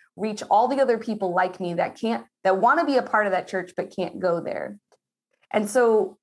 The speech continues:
one of the things we have to be able to do is let go of the fact that they have to come, and this is, this is gonna upset people, they, they have to come to your church. Uh, so I, I believe, I believe, and I've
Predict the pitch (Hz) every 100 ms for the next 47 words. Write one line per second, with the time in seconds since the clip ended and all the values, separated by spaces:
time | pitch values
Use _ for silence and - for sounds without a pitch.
0 | - 220 294 311 285 277 254 240 233 220
1 | 214 208 202 196 190 196 180 349 262 208
2 | 202 180 196 233 - 254 277 240 202 208
3 | 175 - - 196 190 175 - - - -
4 | 339 - 240 180 208 254 - _ _ _
5 | _ _ - 185 190 226 220 - 208 202
6 | 208 240 240 240 247 - 196 202 202 180
7 | 170 196 - - _ _ - 214 - 202
8 | - 254 262 262 262 226 220 170 185 175
9 | 175 - - _ - - _ - - 285
10 | - - - 190 143 143 214 - 208 220
11 | - 240 285 359 269 254 226 196 277 302
12 | _ _ - 214 233 262 247 220 208 214